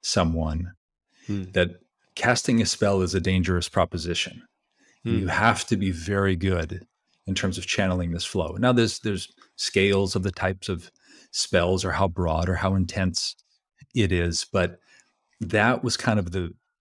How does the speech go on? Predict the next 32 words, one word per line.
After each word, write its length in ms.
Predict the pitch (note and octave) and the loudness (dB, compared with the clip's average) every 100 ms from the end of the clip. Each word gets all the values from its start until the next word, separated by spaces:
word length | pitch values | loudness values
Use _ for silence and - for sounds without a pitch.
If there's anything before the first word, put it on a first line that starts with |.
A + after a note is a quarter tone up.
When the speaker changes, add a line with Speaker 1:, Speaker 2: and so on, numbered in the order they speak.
| _ _ - | _ _ -10
Speaker 1:
that 400 | G#2 G2 A2 A#2+ | -2 2 4 4
was 160 | A2 F#2 | 0 -2
the 80 | |
big 240 | F2 F#2+ F2 | -2 -2 -2
check, 480 | - F2+ - - _ _ _ | -4 -4 -10 -20 _ _ _
that 220 | F#2+ F#2 A#2 | 0 0 0
Speaker 2:
Yeah. 280 | A#2+ A2 A2+ | -4 -4 0
Speaker 1:
nothing, 640 | G#2 A2+ A#2 C3+ B2 A2 | 4 4 4 4 4 4
nothing 640 | A#2+ A2+ C3 - C#3+ A2 - _ _ _ _ - | 2 2 2 0 -4 -6 -10 _ _ _ _ -6
is 140 | A#2 - | -4 0
taken 280 | G2+ G#2+ | 0 0
for 140 | F#2 F#2 | -2 -2
granted. 540 | F#2+ F2 E2 - - _ _ _ _ _ - - - | 0 -2 -4 -10 -14 _ _ _ _ _ -20 -20 -12
Even 280 | C#3 C#3+ D#3 | -4 0 2
if 160 | C3 - | 0 0
you're 160 | A2+ - | 0 2
an 140 | G#2 | -2
extremely 1000 | G2+ - - - A2+ A2+ A#2+ A2 G#2 F#2+ | -2 -2 -4 -2 2 4 6 6 4 0
adept 580 | G2+ F2 - F#2+ F#2+ - | -4 -6 -2 0 0 0
and 100 | F#2+ | -4
competent 540 | F#2 F#2+ F2 F#2 F#2+ F#2 | 0 -2 -2 -6 -8 -8
spellcaster, 720 | - E2+ - - - - - - _ _ _ _ _ _ - | -4 -4 -4 -8 -6 -10 -12 -20 _ _ _ _ _ _ -8
like, 120 | E2+ | -2
then 140 | G#2 | 2
it 40 | A2+ | 2
Speaker 2:
Yeah. 60 | |
Speaker 1:
becomes 320 | A2+ - G#2 G2 | 0 0 -2 0
a 60 | |
little 220 | F#2+ F#2+ | -2 -2
bit 160 | F2 F#2 | -4 -6
easy, 260 | F#2+ F2 F#2 | -6 -4 -4
but 260 | F#2 F2+ | -4 -6